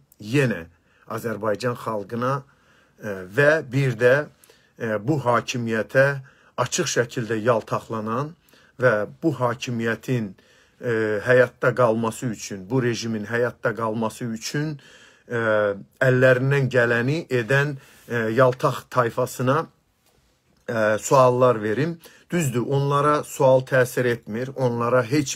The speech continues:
bir söz təsir etmir. E, niyə? Çünki onlar ruslar demişkən artıq naqlı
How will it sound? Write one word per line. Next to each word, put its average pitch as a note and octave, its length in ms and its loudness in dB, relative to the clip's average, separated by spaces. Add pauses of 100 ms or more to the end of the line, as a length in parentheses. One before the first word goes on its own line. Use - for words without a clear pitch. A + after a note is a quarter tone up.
bir A2+ 220 -2 (260)
söz C3+ 300 0
təsir A#2 400 0
etmir. A#2 540 -4 (420)
E, B2+ 100 -4 (140)
niyə? C#3+ 440 4
Çünki C#3+ 320 -2
onlar D3 580 0
ruslar C3 500 0
demişkən B2+ 560 0 (320)
artıq C3 420 0
naqlı B2 600 2